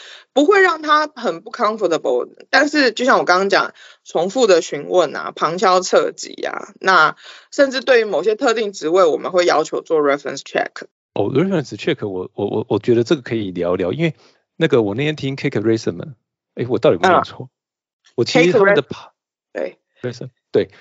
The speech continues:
Speaker 2: 他也是在提这个 reference 这个题目，真的这个，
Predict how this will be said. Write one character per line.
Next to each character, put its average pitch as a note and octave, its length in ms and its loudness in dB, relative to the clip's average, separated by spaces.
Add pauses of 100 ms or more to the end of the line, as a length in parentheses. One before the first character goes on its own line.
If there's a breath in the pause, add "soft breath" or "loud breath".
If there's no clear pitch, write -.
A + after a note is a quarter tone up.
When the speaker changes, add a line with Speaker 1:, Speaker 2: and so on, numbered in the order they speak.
(120)
Speaker 2:
他 - 160 2
也 C#3+ 100 2
是 F3 160 -10
在 D#3+ 160 0
提 - 360 -12
这 B2 100 -12
个 A2+ 80 -6
reference F#2+ 560 -4
这 G#2 100 -6
个 F2 120 -6
题 - 240 -14
目， D#2+ 320 -10
真 D3+ 240 -2
的 B2+ 120 4
这 - 140 -2
个， G#2 400 0